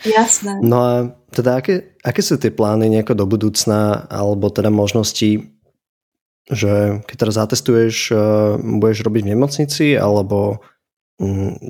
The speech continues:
Speaker 2: dá sa ísť do súkromia, dá sa mať nejakú patologickú v úvodzovkách ambulanciu, nejaký vlastný
Speaker 1: Nie,
Speaker 2: labák?
Speaker 1: patologickú ambulanciu mať nemôžeš, v podstate iba, že by si si založil patologickú firmu vyslovene, <laughs> ale tak to už by si bol skôr
Speaker 2: Takých na
Speaker 1: manažer.
Speaker 2: Slovensku je veľa,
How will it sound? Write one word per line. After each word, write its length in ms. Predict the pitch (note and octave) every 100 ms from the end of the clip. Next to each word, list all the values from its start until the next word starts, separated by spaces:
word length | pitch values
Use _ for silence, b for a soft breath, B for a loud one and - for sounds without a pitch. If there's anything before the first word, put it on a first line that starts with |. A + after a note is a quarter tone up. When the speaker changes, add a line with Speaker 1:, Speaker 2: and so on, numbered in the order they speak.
| - F2+ E2+ A2
Speaker 2:
dá 160 | G#2+
sa 160 | G2+ A2+
ísť 100 | G2+
do 80 | G#2+
súkromia, 460 | E3+ D#3 F3 D3+
dá 160 | G#2 G#2+
sa 240 | - A2+ B B B
mať 220 | A#2 A#2+
nejakú 160 | A#2 C3+
patologickú 880 | A2+ C3+ B2+ B2+ B2+ - C3+ B2 C3 B B -
v 60 | B2
úvodzovkách 640 | C3 A#2+ B2+ C3+ C#3 -
ambulanciu, 640 | A2+ A#2+ C3+ D3 D3+ F3+ C#3
nejaký 240 | B2 B2
vlastný 480 | B2+ B2 C3 E3+ D3
Speaker 1:
Nie, 160 | B2
Speaker 2:
labák? 240 | C3+ E3 G3+
Speaker 1:
patologickú 500 | C#4 C4+ C4+ - -
ambulanciu 600 | A3+ B3 C4 B3+ C4 C#4+ C4
mať 220 | G#3 F#3+ _ -
nemôžeš, 640 | F#3+ F#3+ G3 G#3 A3+ B3+ C4 -
v 20 |
podstate 480 | G#3+ G#3 G#3 G#3+ G#3+ G3+ G3 F#3+ - - _ -
iba, 160 | G#3
že 160 | A3 G#3
by 60 | A3+
si 80 | A3
si 160 | -
založil 400 | G3+ G#3 G#3 G#3
patologickú 640 | G#3+ G#3 G#3 G3+ A3 G3+ G3+
firmu 480 | - G#3 G#3+ G#3+
vyslovene, 640 | G3+ G3+ G#3+ G3+ G#3 A3 B3+
<laughs> 320 | D#4+ - -
ale 240 | A#3 G#3+
tak 240 | G#3 G#3 -
to 80 | -
už 240 | G#3+ G3+
by 40 | G3+
si 80 | G#3
bol 160 | G3+
skôr 240 | G3+ G#3+ G3+
Speaker 2:
Takých 320 | G3 F#3+ B2
na 80 | A2
Speaker 1:
manažer. 120 | A2+
Speaker 2:
Slovensku 280 | B2+ B2+ -
je 80 | C3+
veľa, 240 | A#2+ A#2+